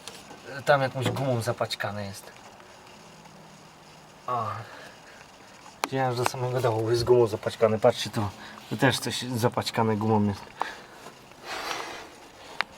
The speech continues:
Dobra. To może co, zaczniemy od drzwi. Jakaś dziura zostawiona. Nie wiem, co to ma być. W każdym razie może tutaj spód. Tak wygląda spód drzwi, jest wstawiony.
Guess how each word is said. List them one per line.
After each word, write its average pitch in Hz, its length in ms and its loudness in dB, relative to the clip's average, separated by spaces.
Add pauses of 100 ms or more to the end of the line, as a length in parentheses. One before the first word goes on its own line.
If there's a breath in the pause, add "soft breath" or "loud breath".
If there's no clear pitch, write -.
(100)
Dobra. 120 500 6 (1200)
To 120 80 6
może 127 200 8
co, 110 160 -6
zaczniemy 123 360 6
od 123 100 6
drzwi. 107 340 -6 (420 loud breath)
Jakaś 123 300 6
dziura 127 280 10
zostawiona. 120 520 2 (220)
Nie 110 60 2
wiem, 107 120 0
co - 100 -16
to 113 80 2
ma 110 140 2
być. 113 260 0 (960 loud breath)
W - 20 -10
każdym 113 440 4
razie 113 220 4
może 123 280 6
tutaj 95 280 -2
spód. - 380 -6 (760 loud breath)
Tak 120 140 6
wygląda 113 340 6
spód 117 260 2
drzwi, 113 340 4
jest 110 240 2
wstawiony. 104 480 2